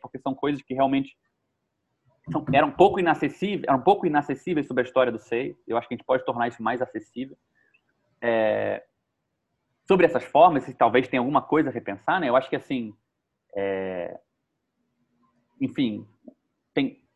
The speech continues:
não significa, eu acho que é, é importante separar a ideia da forma da, da ideia da ideia, propriamente, né?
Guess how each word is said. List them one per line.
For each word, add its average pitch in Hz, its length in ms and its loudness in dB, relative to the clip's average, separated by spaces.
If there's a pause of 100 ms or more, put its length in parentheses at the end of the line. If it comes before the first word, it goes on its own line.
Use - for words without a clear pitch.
(1040)
não 151 200 0
significa, 170 560 -2
eu 127 120 8
acho 139 140 6
que - 80 -2
é, - 140 -4
é 131 80 0
importante 160 440 0
separar 139 460 6
a 135 80 8
ideia 123 260 4
da 113 140 2
forma 123 880 0
da, 113 160 4 (1700)
da 107 120 2
ideia 123 360 6
da 107 120 2
ideia, 120 540 2
propriamente, 123 640 -2
né? 139 200 -6